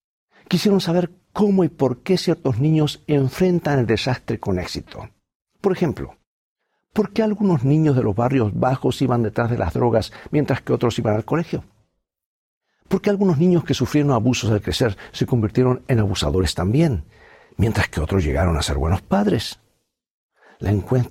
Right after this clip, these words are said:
la encuesta de estos esposos señaló algo que sobresalió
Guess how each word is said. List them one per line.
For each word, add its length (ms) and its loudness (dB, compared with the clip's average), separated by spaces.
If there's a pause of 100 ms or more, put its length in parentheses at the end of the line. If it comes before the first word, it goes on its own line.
(140)
la 140 0
encuesta 460 0
de 60 -2
estos 220 -6
esposos 600 -4 (480)
señaló 600 0 (100)
algo 580 0
que 120 -4
sobresalió 880 -2